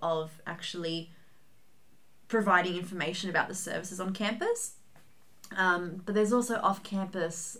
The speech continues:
as well. So no issue is too small. It's okay to not be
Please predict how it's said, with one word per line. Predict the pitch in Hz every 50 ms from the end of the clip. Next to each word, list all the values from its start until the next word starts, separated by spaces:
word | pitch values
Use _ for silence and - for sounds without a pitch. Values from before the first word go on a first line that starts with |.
| - - -
as | 175 170 175 -
well. | 180 170 160 160 156 - - - - - - - - - -
So | - - 214 196 190 196 196
no | 208 240 247
issue | 254 208 247 240 - 233 240
is | 233 208 -
too | - 220 214
small. | 208 - 202 196 190 190 190 190
It's | 202 196 - -
okay | 202 202 208 208 208 202
to | 208 208
not | 202 190 - -
be | 196